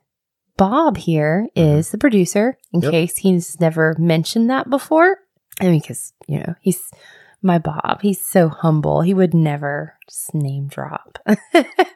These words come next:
Speaker 2: I don't really like where this is going.
Speaker 1: Anyway.
Speaker 2: <laughs>
Speaker 1: Sorry. Anyway, Mike, you're, you're the producer on his podcast, and he is always super kind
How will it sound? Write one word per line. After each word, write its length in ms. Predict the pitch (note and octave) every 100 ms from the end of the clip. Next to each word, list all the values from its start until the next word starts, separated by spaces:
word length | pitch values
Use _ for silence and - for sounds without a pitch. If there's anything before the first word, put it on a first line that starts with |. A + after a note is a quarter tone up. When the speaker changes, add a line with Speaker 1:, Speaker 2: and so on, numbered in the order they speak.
| - D#4 - _ _
Speaker 2:
I 100 | -
don't 160 | E3+ A3+
really 240 | F3 G3+
like 220 | D3 C#3 C3
where 100 | B2
this 160 | -
is 80 | G#2+
going. 360 | G2 A#2 G2+ F2+ - _ - _ _ -
Speaker 1:
Anyway. 460 | E4+ G4+ F#4+ A#3 F3+ - - - - _
Speaker 2:
<laughs> 540 | _ _ _ _ _ _
Speaker 1:
Sorry. 400 | - G3 D#3 E3+ _ _ _ _ _ _ _
Anyway, 520 | C4 D#4 D4+ F#3 G3 _ _ _ _ _ _ _ _
Mike, 680 | F#3+ G3+ C4 C4+ A3+ - - _ -
you're, 280 | G3 A3 - - _ G#3 -
you're 360 | F#3+ G3+ G#3 A3+
the 300 | A3 A#3 A3+ -
producer 420 | A#3 F3+ - G3
on 100 | G3
his 160 | C4+
podcast, 560 | - D#3 D#3+ - D#3+ -
and 80 | F#3+
he 100 | F#3 - _
is 180 | G3+ G3+ -
always 480 | B3+ C#4+ C4 A3 -
super 720 | - - - - - C4+ A#3
kind 540 | G3+ F#3 E3+ E3 E3+